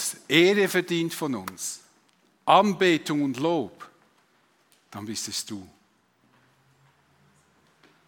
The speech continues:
Und wir wollen dich ehren, auch wenn wir zusammenkommen, um Gottesdienste zu feiern.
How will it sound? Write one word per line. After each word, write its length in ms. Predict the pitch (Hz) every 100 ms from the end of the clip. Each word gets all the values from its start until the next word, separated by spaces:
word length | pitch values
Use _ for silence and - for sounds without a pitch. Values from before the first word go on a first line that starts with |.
| _ _ _ _ _ _ _ -
Und 80 | 135
wir 140 | 160
wollen 420 | 170 190 202 180
dich 400 | 185 196 - -
ehren, 680 | 143 165 185 147 113 98 - _ _ _ _ _ _ _
auch 260 | 151 190 208
wenn 140 | 202
wir 140 | 196
zusammenkommen, 720 | 185 175 - 175 196 190 180 170
um 120 | 147
Gottesdienste 760 | 170 175 165 - 170 160 156 143
zu 180 | - 143
feiern. 580 | 139 113 107 107 104